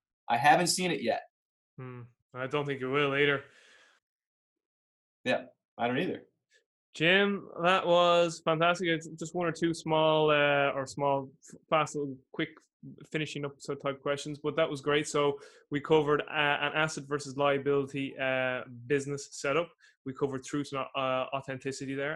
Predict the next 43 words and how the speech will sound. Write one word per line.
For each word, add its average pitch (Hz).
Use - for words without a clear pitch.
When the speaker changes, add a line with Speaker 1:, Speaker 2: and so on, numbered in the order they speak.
Speaker 2:
and 147
we 143
covered 147
storytelling 147
and 143
fitness. 151
So 131
that 143
was 131
great. 143
Speaker 1:
Real 170
Speaker 2:
Short -
Speaker 1:
quick, 180
let 160
me, 175
let 170
me 170
say 165
one 156
thing 139
to, 143
to 139
kind 160
of 135
tie 147
it 147
all 147
together. 135
Speaker 2:
Yeah, 165
of 165
course. 131
Speaker 1:
If 156
have 156
a 139
really, 156
really 151
good 139
story 147
that 131
connects 135
to 143
the 120
market 131